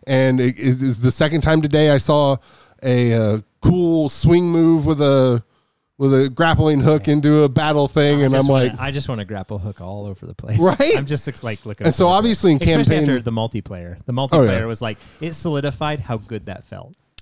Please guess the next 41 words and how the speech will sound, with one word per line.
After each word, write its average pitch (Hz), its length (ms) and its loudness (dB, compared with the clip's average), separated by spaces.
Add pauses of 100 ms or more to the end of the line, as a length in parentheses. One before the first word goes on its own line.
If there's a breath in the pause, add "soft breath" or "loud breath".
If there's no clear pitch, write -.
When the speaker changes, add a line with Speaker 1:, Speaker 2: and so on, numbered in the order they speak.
(100)
Speaker 1:
So, 123 540 2 (100)
uh, 131 60 -4
I'm 123 260 2
just 127 160 -2
gonna 120 160 0
assume 120 400 0
in 107 120 -2
the 98 80 -6
campaign 104 440 -4
mode, 92 180 -6
it's - 140 -12
just 92 220 -10
something 92 300 -6
you 85 100 -10
have, - 440 -12 (320)
whereas 95 380 -4
it's 95 160 -12
not 92 220 -6
a - 40 -10
consumable 92 640 -8
you 90 140 -12
pick - 240 -8
Speaker 2:
I - 60 -6
don't 277 140 -4
Speaker 1:
up 285 80 -4
Speaker 2:
know. 233 60 -6
I 165 80 -6
Speaker 1:
and 165 80 -6
Speaker 2:
saw 190 200 -6
numbers 190 400 -8
by 123 180 -8
it. 131 140 -12 (520)
I 127 40 -14
Speaker 1:
Did 135 140 2
Speaker 2:
think 170 40 -2
it 233 40 2
Speaker 1:
you? 302 60 4
Speaker 2:
might 349 140 0
be 127 120 -6
a 127 60 -8
consumable. 127 580 -10